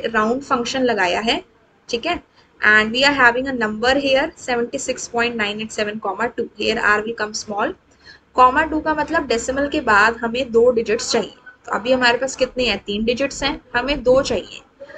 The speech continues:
तो दो चाहिए तो हमें check करना पड़ेगा कि आगे जो number है वो फ़ाइव या फ़ाइव से ज़्यादा है,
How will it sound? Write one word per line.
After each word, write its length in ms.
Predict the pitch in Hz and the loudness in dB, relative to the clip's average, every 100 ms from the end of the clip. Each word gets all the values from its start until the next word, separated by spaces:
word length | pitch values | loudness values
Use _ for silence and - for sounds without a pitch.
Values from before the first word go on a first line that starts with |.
| - - | -18 0
तो 100 | 285 | 2
दो 260 | 233 262 302 | 6 6 6
चाहिए 400 | 339 285 226 233 | 4 2 4 0
तो 120 | 262 | 0
हमें 160 | 285 294 | -2 -2
check 240 | 285 262 262 | 0 0 2
करना 240 | 254 240 | 0 0
पड़ेगा 360 | 226 208 196 233 | 0 -2 0 -2
कि 180 | 294 - | -2 0
आगे 300 | 202 202 240 277 | 2 4 2 0
जो 120 | 302 | 0
number 340 | 254 220 233 | 0 2 2
है 180 | 269 208 - | 2 -4 -4
वो 80 | 233 | -10
फ़ाइव 420 | - 240 220 247 | -2 2 4 4
या 100 | 269 | 0
फ़ाइव 240 | 269 240 254 | 2 2 2
से 160 | 285 | -4
ज़्यादा 360 | 226 202 185 220 | -2 0 2 2
है, 180 | 254 | 4